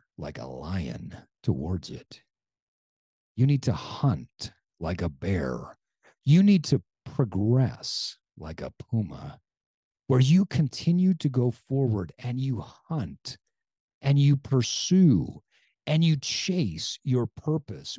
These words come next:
with veracity, with fierceness. I can't tell you the number of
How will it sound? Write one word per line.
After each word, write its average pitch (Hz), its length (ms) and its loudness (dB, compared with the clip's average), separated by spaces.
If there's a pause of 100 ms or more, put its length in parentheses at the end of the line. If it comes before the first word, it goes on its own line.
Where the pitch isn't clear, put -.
with 123 300 -2
veracity, 123 880 -4
with - 180 -10 (180)
fierceness. - 800 -4 (840)
I 139 60 -4
can't 185 280 -4
tell 165 340 -2
you 143 160 4
the 104 100 -2
number 156 600 0
of 123 140 -4